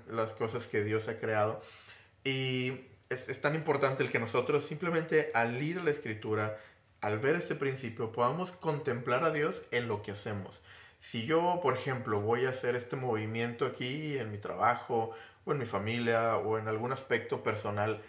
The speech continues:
que yo considere a Dios, eso es ser sabio. Eh,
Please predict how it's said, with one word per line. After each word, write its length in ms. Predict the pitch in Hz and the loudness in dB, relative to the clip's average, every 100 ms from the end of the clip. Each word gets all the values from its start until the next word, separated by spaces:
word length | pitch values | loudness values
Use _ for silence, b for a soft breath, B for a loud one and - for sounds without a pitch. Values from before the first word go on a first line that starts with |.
| B B B | B B B
que 100 | - | -4
yo 140 | 120 135 | 2 2
considere 520 | 165 147 135 127 120 | 4 2 2 6 6
a 60 | 113 | 6
Dios, 380 | 110 104 101 - | 4 2 0 -2
eso 260 | 123 123 147 | -2 2 2
es 100 | 139 | 2
ser 220 | - 120 | 0 -2
sabio. 420 | 107 113 110 101 95 - B B B _ | 0 2 2 2 -6 -14 B B B _
Eh, 380 | 101 107 98 | -4 -2 -4